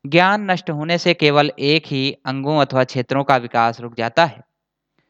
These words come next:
नंबर आठ, बाल्यकाल में नौ से दस वर्षों तक बुद्धि का विकास तीव्र गति से होता है, फिर ग्यारह वर्ष में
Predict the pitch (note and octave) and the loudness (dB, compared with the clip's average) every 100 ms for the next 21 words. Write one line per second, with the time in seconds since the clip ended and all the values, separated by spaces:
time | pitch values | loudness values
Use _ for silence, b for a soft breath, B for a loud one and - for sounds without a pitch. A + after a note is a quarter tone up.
0 | _ _ _ - E3+ F#3+ G3 G#3+ - _ | _ _ _ -2 2 4 4 2 -4 _
1 | _ _ _ _ B2 E3+ A3 A3+ G#3 G#3 | _ _ _ _ 2 4 2 2 4 4
2 | A3 A3 A3 A3+ A#3 D#3+ D#3+ E3+ D#3 D#3 | 0 -6 -6 -6 -6 -4 0 0 4 2
3 | D#3+ D#3 D3+ E3+ F3+ F3+ F3 C3+ D3 C#3+ | 2 -2 -2 -8 -4 -4 -4 -4 -4 0
4 | D3+ C#3+ D3 - - B2 C3+ C#3 C#3+ - | 2 2 2 -4 -12 -2 2 2 2 -2
5 | B2+ A#2+ A#2+ B2+ C#3 D#3 D#3 D#3 E3 E3 | -6 -4 -4 -4 -2 -2 -2 2 2 2
6 | F3 A#3 _ _ _ _ F3+ D3 C#3+ D#3+ | -2 -6 _ _ _ _ -2 2 2 4
7 | G3 G3 G3 F#3 F#3+ G3 A3+ | 2 -4 -6 -6 -8 -6 -8